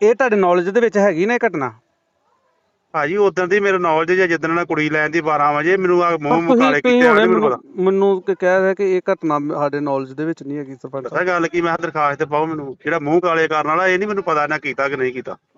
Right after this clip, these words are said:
Speaker 1: ਨਹੀਂ, ਦਰਖਾਸਤ ਵੀ ਪਾ ਦਿੱਤੀ ਜੋ ਤੇ ਉਹ ਵੀਡੀਓ ਵੀ ਪਾ ਦਿੱਤੀ।
Speaker 2: ਆਹ ਤੇ ਇਹ ਤੇ ਮੈਂ ਹੁਣ ਵੇਖੀ ਆ, ਬਾਕੀ ਰਿਸ਼ਤੇ ਦਾ ਮੈਨੂੰ ਪਤਾ ਵੀ ਇਹਨਾਂ ਨੇ ਧੋਖਾ ਕੀਤਾ, ਉਹ ਜਨਾਨੀ ਨੇ ਰਿਸ਼ਤੇ ਕਰਾਉਂਦੀ ਲੋਕਾਂ ਨੂੰ।
Speaker 1: ਪਰ, ਅ,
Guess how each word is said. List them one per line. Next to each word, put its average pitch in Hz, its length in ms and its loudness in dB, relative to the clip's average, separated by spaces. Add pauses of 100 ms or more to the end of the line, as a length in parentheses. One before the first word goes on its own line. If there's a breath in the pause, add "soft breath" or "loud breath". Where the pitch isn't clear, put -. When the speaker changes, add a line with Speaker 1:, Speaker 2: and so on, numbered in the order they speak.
(200)
Speaker 1:
ਨਹੀਂ, 247 200 2
ਦਰਖਾਸਤ 185 520 0
ਵੀ 254 120 -2
ਪਾ 202 240 2
ਦਿੱਤੀ 196 280 -2
ਜੋ 226 140 2
ਤੇ 240 100 2
ਉਹ 233 60 4
ਵੀਡੀਓ 185 260 2
ਵੀ 202 60 -2
ਪਾ 170 200 2
ਦਿੱਤੀ। 139 340 -8
Speaker 2:
ਆਹ 151 180 0
ਤੇ 208 140 0
ਇਹ 214 60 0
ਤੇ 214 100 2
ਮੈਂ 196 180 0
ਹੁਣ 196 240 2
ਵੇਖੀ 151 320 0
ਆ, 220 80 2
ਬਾਕੀ 190 400 -2
ਰਿਸ਼ਤੇ 165 300 -2
ਦਾ 170 120 0
ਮੈਨੂੰ 175 180 0
ਪਤਾ 170 320 0
ਵੀ 185 80 0
ਇਹਨਾਂ 175 180 -2
ਨੇ 165 400 -2
ਧੋਖਾ 147 280 -4
ਕੀਤਾ, 120 240 -8
ਉਹ 147 80 -2
ਜਨਾਨੀ 139 300 -4
ਨੇ 139 100 -6
ਰਿਸ਼ਤੇ 131 280 -4
ਕਰਾਉਂਦੀ 131 300 -6
ਲੋਕਾਂ 127 280 -8
ਨੂੰ। - 20 -2
Speaker 1:
ਪਰ, 247 240 2
ਅ, 220 40 -8